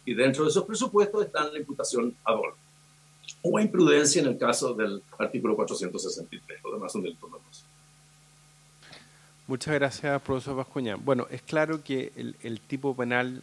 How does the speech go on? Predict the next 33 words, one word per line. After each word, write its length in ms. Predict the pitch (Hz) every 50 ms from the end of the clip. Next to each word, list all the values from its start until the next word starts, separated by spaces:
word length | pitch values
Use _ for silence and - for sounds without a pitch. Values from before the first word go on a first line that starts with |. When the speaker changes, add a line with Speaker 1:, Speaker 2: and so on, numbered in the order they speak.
| - -
Speaker 2:
ya, 500 | 120 117 113 110 107 107 104 101 - - - - -
ya 80 | 107 107
existe 540 | 104 - - - 123 113 - - - 120 110
y, 340 | 107 104 95 - 98 - - -
y 100 | - 107
está 420 | 101 - - - - 107 101 98 101
aprobado, 540 | 101 104 - 101 101 104 101 101 101 101 95
está, 340 | - - 104 101 - - -
está 160 | - - 101
sancionado 760 | - - 107 95 - - 98 98 101 104 104 101 101 98 - - - - - - - - - - - -
y, 220 | 101 101 98 - - - - - - - 110 107
y 80 | 113 113
esto 240 | 110 - - 117
tiene 260 | 104 110 110 107 107 101
que 140 | 104 104
ver 160 | 98 104 101 98 -
más 200 | - 110 107 98
bien 200 | 101 104 101 98
con, 320 | - - 104 95 92 87 82 - - - - -
con 160 | - - 101
la 120 | 98 98 90
pena 340 | 107 107 104 107 107 104 98
accesoria. 680 | - - 101 101 - - 110 98 - 120 101 98 90
No 140 | 110 117 113
sé 140 | - -
si 140 | 135 - 170
el 100 | 156 143
Ejecutivo 680 | 135 - - 123 117 117 113 123 135 139 143 143 143 139 139
quiere 360 | - 139 143 139 135 135 131 - - -
agregar 420 | - 117 113 113 113 117 123 123
algo, 360 | 127 127 135 143 156 156 151 151 - _ _ - -
si 140 | - - 113
ustedes 400 | 107 - - 123 120 120 117